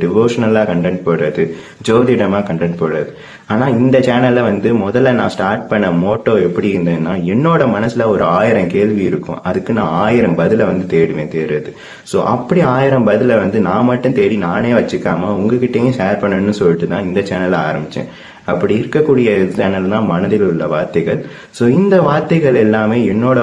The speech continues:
வார்த்தைகள் உங்ககிட்டக்க வந்து போகிறதுக்கு ஒரு நல்ல சோஷியல் மீடியா தளமா தான் நான் இதை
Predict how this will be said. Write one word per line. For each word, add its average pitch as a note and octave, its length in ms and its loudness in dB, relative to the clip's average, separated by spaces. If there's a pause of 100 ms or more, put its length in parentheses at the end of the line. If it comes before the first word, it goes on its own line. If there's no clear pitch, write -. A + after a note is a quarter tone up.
வார்த்தைகள் G#2+ 480 2
உங்ககிட்டக்க A2 680 0
வந்து G2+ 200 2 (160)
போகிறதுக்கு G2 540 2
ஒரு G2+ 220 4 (200)
நல்ல G#2 340 0
சோஷியல் A2 420 0
மீடியா E2+ 320 0
தளமா F2 360 -2
தான் F#2+ 220 -2
நான் E2+ 140 -2
இதை E2 100 -4